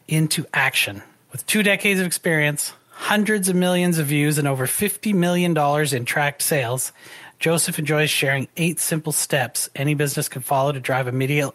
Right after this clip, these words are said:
online sales on his podcast, How to Make a Video Go Viral.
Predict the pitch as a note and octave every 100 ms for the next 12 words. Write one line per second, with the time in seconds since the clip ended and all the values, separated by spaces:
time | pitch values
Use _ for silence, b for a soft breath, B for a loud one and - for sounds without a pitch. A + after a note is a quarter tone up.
0 | D3+ C#3+ D3 D3 C#3+ C#3+ D3+ C#3 - C3
1 | C3+ F#3 - - B B B B C#3 C3
2 | - F#3 F#3+ - A#2+ B2 - - _ -
3 | - D#3 D3+ D3+ C#3+ B2 C#3+ C#3 C3 C3
4 | B2+ A#2+ A2 G2 G#2+